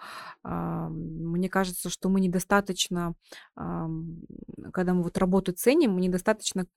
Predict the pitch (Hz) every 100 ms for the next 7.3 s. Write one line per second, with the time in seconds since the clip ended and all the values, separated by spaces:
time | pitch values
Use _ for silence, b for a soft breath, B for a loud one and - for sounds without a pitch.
0 | _ - 190 185 175 170 175 165 170 165
1 | 165 170 165 170 190 180 175 175 180 -
2 | B B B - 180 196 - 190 - -
3 | 208 202 - 202 208 247 226 190 185 185
4 | 180 170 175 175 175 B B B 175 175
5 | 170 - 180 190 196 202 196 185 190 202
6 | 190 - 190 185 208 196 180 185 185 -
7 | 208 262 -